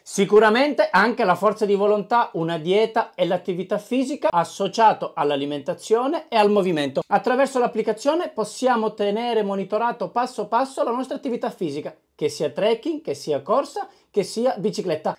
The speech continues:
Avete visto nelle clip com'è facile poter portare con sé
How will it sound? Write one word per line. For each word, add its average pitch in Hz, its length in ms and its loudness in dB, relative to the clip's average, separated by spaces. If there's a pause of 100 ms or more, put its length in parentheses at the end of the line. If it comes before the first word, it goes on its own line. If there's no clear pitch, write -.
Avete 214 300 4
visto 262 220 0
nelle 233 260 2
clip 269 360 -4
com'è 214 240 0
facile 240 580 2
poter 196 720 0 (240)
portare 208 580 2
con 175 220 -6
sé 277 380 0